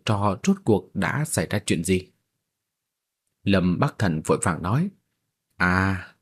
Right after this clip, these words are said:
sáng nay vừa thức dậy, ta cảm thấy cơ thể không khỏe, hình như bị cảm mạo rồi."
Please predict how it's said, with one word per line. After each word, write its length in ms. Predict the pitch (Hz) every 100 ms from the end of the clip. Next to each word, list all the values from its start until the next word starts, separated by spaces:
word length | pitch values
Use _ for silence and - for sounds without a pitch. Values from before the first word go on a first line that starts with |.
| _
sáng 200 | - 113
nay 140 | 113 -
vừa 120 | 76
thức 220 | - 156
dậy, 300 | - 82 58 - _ _ _ _
ta 120 | 156 156
cảm 180 | 98
thấy 140 | 98 127
cơ 160 | 123 113
thể 120 | 78 -
không 180 | 104 -
khỏe, 300 | 95 82 98 - _ _
hình 180 | - 123
như 140 | 127 135
bị 220 | 120 -
cảm 280 | 120 87 90
mạo 220 | 98 90
rồi." 320 | 101 101 110